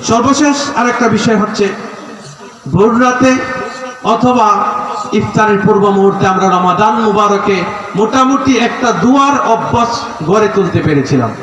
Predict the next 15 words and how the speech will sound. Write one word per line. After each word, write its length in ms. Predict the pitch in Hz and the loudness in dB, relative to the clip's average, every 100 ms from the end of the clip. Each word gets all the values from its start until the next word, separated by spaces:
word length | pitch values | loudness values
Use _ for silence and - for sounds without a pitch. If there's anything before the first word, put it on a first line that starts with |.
| - - - - 147 | -14 -16 -16 -10 0
দোয়া 280 | 240 269 | 2 4
করার 340 | 269 277 262 254 | 2 2 2 2
যে 160 | 247 196 | 0 0
অভ্যাস 600 | 220 165 262 285 277 - | 0 0 0 0 0 0
রমাদান 380 | 226 220 208 202 | 2 2 2 0
মুবারক 540 | 196 190 190 185 185 | 2 2 2 2 0
আমরা 400 | 185 170 165 151 - - - | -2 0 0 0 -4 -8 -6
গড়তে 400 | 143 208 220 247 226 | 0 0 0 0 0
পেরেছিলাম, 560 | 214 202 202 196 - - | 2 2 2 0 0 0
করতে 340 | 214 240 262 254 | 0 0 0 0
পেরেছিলাম, 500 | 226 202 196 175 131 - - - | 2 2 2 0 0 -6 -10 -6
এটা 320 | 208 233 254 | -2 0 0
যেন 260 | 247 233 226 | 0 0 0
সব 240 | - 208 208 - | 0 -2 -2 -2
সময় 260 | 202 190 | 0 0